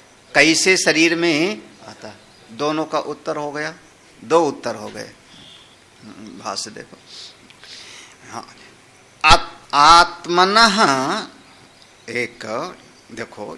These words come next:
ये जो मंत्र है ना, तीसरा मंत्र,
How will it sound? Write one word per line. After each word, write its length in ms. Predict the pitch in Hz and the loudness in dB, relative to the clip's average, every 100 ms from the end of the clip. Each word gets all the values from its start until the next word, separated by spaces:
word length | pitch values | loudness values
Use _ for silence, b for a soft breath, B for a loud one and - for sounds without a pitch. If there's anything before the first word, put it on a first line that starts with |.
| - | -12
ये 260 | 127 160 180 | -4 -2 -2
जो 200 | 160 151 | -4 -4
मंत्र 440 | 127 127 131 127 | -2 -4 -6 -10
है 140 | 110 123 | -8 -8
ना, 120 | 175 | -10
तीसरा 540 | 175 - 117 - 104 | -10 -12 -10 -10 -10
मंत्र, 560 | 107 110 135 135 - | -10 -12 -12 -14 -16